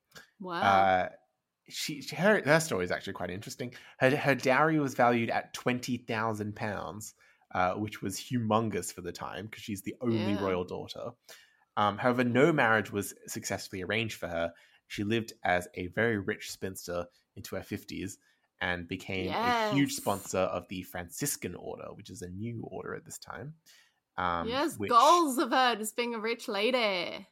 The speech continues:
Speaker 2: Yes, and to top it off, she is now venerated as Saint Isabella of France by the, uh,
Speaker 1: Woo!
Speaker 2: Ca-, Franciscan order. So that's fun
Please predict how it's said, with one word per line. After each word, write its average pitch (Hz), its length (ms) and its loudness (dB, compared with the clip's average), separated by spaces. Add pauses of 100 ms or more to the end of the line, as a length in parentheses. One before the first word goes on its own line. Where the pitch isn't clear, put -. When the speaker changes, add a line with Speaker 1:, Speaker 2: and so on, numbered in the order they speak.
Speaker 2:
Yes, - 560 -8
and 104 220 0
to - 180 -10
top 151 220 6
it 127 60 6
off, 170 280 6
she 131 500 -4
is 113 160 -6
now 135 240 0
venerated 127 720 2
as 101 320 -2
Saint 117 280 -8 (100)
Isabella 139 460 0
of 120 160 -8
France - 600 -6 (200)
by 98 180 2
the, 95 300 -4
uh, - 20 -10
Speaker 1:
Woo! 262 680 2
Speaker 2:
Ca-, - 240 -10
Franciscan 95 480 -8
order. 82 340 -10 (680)
So - 140 -20
that's - 360 -10
fun - 340 -12